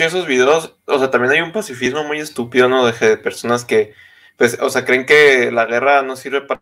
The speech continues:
nada y que para nu-, nunca guerras y jamás violencia para nada y muchas veces, pues, sí es necesario. No estoy diciendo que este mom-, este momento lo sea, pero a mí me hacía tristeza ver a esos, esos soldados pidiendo sus familias,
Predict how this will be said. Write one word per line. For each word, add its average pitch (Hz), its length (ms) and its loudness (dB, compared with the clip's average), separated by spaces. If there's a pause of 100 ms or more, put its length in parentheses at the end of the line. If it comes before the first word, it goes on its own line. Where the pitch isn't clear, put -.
(120)
nada 123 280 -2
y 131 80 -10
que 110 320 -6
para 117 180 -4
nu-, 113 240 -12
nunca 123 320 -10
guerras 127 360 -6
y 110 240 -16
jamás 113 420 -4
violencia 123 480 -8
para 113 180 -4
nada 127 280 -2
y 113 60 -8
muchas 117 240 -10
veces, 123 340 -6
pues, - 180 -12
sí - 100 -20
es 120 40 -14
necesario. 120 500 -8
No 123 80 -10
estoy 117 180 -10
diciendo 120 180 -8
que 117 60 -10
este 120 140 -8
mom-, 110 260 -8
este - 220 -8 (240)
momento 113 320 -10
lo 127 100 -4
sea, 139 320 0 (640)
pero 143 440 4 (400)
a 131 100 -4
mí 160 100 -6
me 185 80 -12
hacía 180 460 -10
tristeza 175 480 -16
ver 170 140 -12
a 170 60 -10
esos, 180 340 -16
esos 135 180 -2
soldados 143 320 -4
pidiendo 139 240 -8
sus 143 220 -14
familias, 127 680 -4